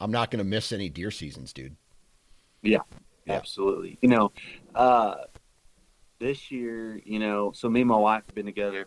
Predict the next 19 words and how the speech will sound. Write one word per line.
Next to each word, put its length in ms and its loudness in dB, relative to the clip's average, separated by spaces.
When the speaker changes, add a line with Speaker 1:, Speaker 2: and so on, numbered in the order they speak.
Speaker 2:
for 720 -6
going 220 -6
on 240 -4
five 260 2
years 400 -8
together, 480 2
married 320 2
for 140 -12
four. 540 0
And, 500 2
uh, 480 2
she 200 -6
kinda 300 2
knows. 600 -4
October 440 -6
rolls 260 -4
around, 580 -6
the, 420 -4
uh, 220 -8